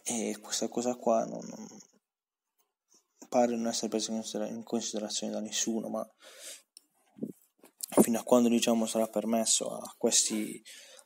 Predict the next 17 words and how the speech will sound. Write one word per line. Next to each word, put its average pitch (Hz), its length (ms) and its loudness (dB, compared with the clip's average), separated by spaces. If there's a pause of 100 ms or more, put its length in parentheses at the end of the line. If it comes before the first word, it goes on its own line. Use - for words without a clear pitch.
(180)
eh, - 640 -8
soggetti 113 580 0
di 104 80 -8
fare 110 220 -2
quello 113 200 -4
che 113 140 -8
gli 120 100 0
pare, - 500 -6 (840)
non 123 120 -6
ci - 160 -8
sarà, 110 400 0
diciamo, - 680 -12 (1900)
altra 120 260 2
soluzione 120 500 2
che 104 140 -2
quella 104 280 2
di, 101 420 -8